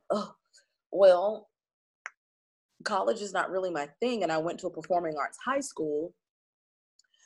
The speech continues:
So it would just be befitting for me to just continue to perform. But wh-, how do you, how do you, you know, how do you do that?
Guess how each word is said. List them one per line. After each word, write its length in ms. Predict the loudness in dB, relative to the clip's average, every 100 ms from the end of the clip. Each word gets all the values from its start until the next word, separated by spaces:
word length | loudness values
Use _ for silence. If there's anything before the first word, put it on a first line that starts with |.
| _
So 220 | 2 4 4
it 180 | 0
would 160 | 0 -2
just 300 | -2 -6 -4
be 120 | -6
befitting 540 | -4 -6 6 8 8 6
for 160 | 4
me 160 | 4 4
to 80 | 2
just 320 | 2 0 2
continue 400 | -2 4 4 4
to 140 | 0
perform. 580 | 0 2 8 8 8 8
But 200 | 8 8 2 _ _ _ -8
wh-, 240 | 2 2
how 200 | 4 4
do 80 | 4
you, 240 | 4 2 2
how 160 | 2
do 80 | 2
you, 420 | -2 -6 -6 -8 -8
you 120 | -4
know, 360 | 0 2 2 0
how 120 | 0 -2
do 80 | -2
you 100 | -6
do 240 | -4 -2
that? 220 | 0 -2